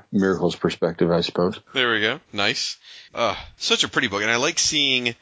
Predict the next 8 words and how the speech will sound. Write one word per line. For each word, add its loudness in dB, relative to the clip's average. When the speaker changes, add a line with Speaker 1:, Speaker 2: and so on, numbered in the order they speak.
Speaker 2:
Mister 0
Miracle 0
and -2
Captain -4
Marvel 0
do -8
stuff -2
together -2